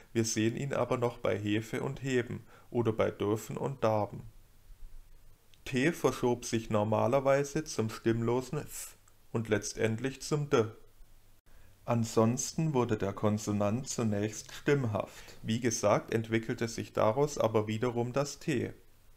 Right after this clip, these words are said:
Das erklärt den Unterschied von Schneiden und Geschnitten. Bei Indogermanisch K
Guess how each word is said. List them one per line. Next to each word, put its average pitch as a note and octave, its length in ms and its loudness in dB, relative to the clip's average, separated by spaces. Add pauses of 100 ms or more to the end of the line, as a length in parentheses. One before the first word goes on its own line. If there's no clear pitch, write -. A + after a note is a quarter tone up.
(640)
Das - 260 2
erklärt A2 460 2
den G#2 120 0
Unterschied C#3+ 640 -2
von G2+ 220 -4
Schneiden G#2 540 -4
und A2 260 -4
Geschnitten. C#3 640 -4 (2000)
Bei A#2+ 140 4
Indogermanisch A2+ 1040 2
K A2+ 440 0